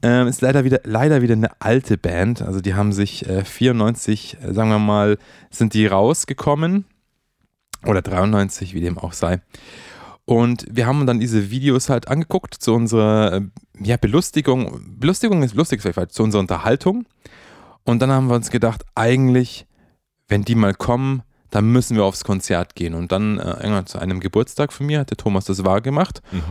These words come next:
Speaker 1: und hat, äh, mir eine Karte geschenkt und dann sind wir
Speaker 2: <laughs>
Speaker 1: dahin und wir haben gedacht, das ist schon, das wird bestimmt ziemlich geil. Einfach so von dem, wie wir gedacht haben, hey, wie uns die Videos unterhalten haben und die Musik.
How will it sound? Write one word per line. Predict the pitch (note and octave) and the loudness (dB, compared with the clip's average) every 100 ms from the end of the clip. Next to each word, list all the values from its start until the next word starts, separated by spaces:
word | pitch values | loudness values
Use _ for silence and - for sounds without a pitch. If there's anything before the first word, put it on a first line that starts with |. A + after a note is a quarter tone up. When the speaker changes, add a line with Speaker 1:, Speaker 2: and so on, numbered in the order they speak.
| B2 | -2
Speaker 1:
und | B2 B2 A#2+ | 0 2 0
hat, | C3 - - | -2 -4 -2
äh, | A2 A#2+ A#2+ A#2 A2 | 2 4 4 4 2
mir | G#2 | 0
eine | G#2 G2 | 0 0
Karte | F#2 F#2 | -2 -2
geschenkt | A#2 C3 D3+ C#3 | 0 0 0 0
und | |
dann | A#2+ A2 | 0 0
sind | A2 | 0
wir | G2+ | 0
Speaker 2:
<laughs> | |
Speaker 1:
dahin | F#2+ F2+ A2+ D#3+ - - - - - | 2 0 0 -2 -4 -14 -20 -16 -2
und | A#2 | 2
wir | A2+ | 2
haben | A2+ | 2
gedacht, | A2+ G#2+ | -2 -2
das | A2 | -8
ist | C3 - | -6 -4
schon, | - A2+ A#2 G#2 _ - | 0 0 0 -6 _ -20
das | - | -2
wird | B2 B2 | 0 2
bestimmt | A#2+ - C3 | 0 2 0
ziemlich | - A2 G#2 G2 - | -2 0 0 -2 -2
geil. | F2+ F2+ F2 F2 _ _ _ - | 0 0 -2 -6 _ _ _ -6
Einfach | A2+ A#2 | -2 0
so | A#2 | 0
von | A#2 A2+ | 0 2
dem, | A#2+ A2 | 2 0
wie | G2 | -2
wir | A2 | -2
gedacht | A#2 | 0
haben, | A#2 G#2+ | 0 0
hey, | F#2 B1 - - | -2 -6 -16 -6
wie | A2+ | 0
uns | A#2+ | 0
die | A#2+ | 0
Videos | A2 C#3 A#2+ | -2 0 0
unterhalten | G#2+ G#2+ G#2 G2+ G#2 | 0 -2 0 -2 0
haben | G#2 G2+ | 0 2
und | G2+ | 2
die | G2 | 0
Musik. | G2+ A2 B2+ | 0 -2 -6